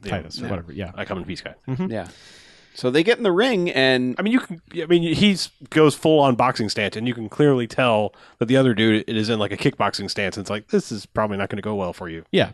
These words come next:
Speaker 2: because the, the one dude, Cedric, is boxing him and punching him a lot, and then Titus is just like, "Nah, fuck this," and just starts kicking him and kneeing him, and
Speaker 3: Yeah, eventually steps on his hand.
Speaker 2: Mm-hmm.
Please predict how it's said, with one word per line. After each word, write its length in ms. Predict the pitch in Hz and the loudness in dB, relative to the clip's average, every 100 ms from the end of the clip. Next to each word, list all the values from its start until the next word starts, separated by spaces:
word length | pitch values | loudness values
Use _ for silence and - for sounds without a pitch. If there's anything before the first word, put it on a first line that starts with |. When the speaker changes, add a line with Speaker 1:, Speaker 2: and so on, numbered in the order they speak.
| - | -4
Speaker 2:
because 380 | 131 143 120 - - | 0 0 -2 -6 0
the, 280 | 135 120 107 - 110 117 113 113 - | 0 0 -6 -16 -12 -10 -8 -10 -4
the 100 | 131 | 0
one 200 | 131 131 | 0 0
dude, 160 | 127 | 0
Cedric, 400 | - 156 120 113 | 2 4 2 0
is 180 | 110 113 | -2 -2
boxing 460 | 127 117 - 120 101 | 0 0 0 -6 -4
him 320 | 110 101 101 | -6 -6 -6
and 260 | 95 104 | -6 -4
punching 320 | - 120 110 104 | -4 -4 -6 -6
him 80 | |
a 100 | 104 | -6
lot, 220 | 95 95 - | -4 -6 -6
and 160 | 117 117 | -6 -4
then 340 | 113 107 107 - - _ _ - | -2 -4 -6 -12 -20 _ _ -4
Titus 320 | 151 131 113 | 0 0 0
is 80 | 117 | -4
just 200 | 113 107 | -4 -2
like, 220 | 120 - | -2 -4
"Nah, 220 | 107 98 | -6 -6
fuck 280 | 92 113 98 | -6 -8 -8
this," 280 | 98 92 - | -8 -8 -8
and 240 | 107 107 | -6 -6
just 240 | 101 107 - _ - | -4 -6 -8 _ -6
starts 280 | - 113 - | -4 -4 -4
kicking 320 | 123 101 104 | -8 -6 -6
him 220 | 98 98 | -6 -6
and 240 | 98 98 - - _ _ _ 123 | -8 -10 -12 -20 _ _ _ 0
kneeing 380 | 127 120 117 | 2 2 0
him, 260 | 113 113 110 | 0 -2 -2
and 300 | 110 107 101 _ - | -2 -4 -8 _ -6
Speaker 3:
Yeah, 180 | 156 127 - | -2 0 0
eventually 320 | 202 214 190 | 0 2 0
steps 420 | - 190 170 - | 2 2 2 2
on 160 | 143 127 | 2 2
his 160 | 110 | -2
hand. 560 | - 143 139 110 101 123 | -2 2 2 2 -4 -4
Speaker 2:
Mm-hmm. 160 | 139 | -2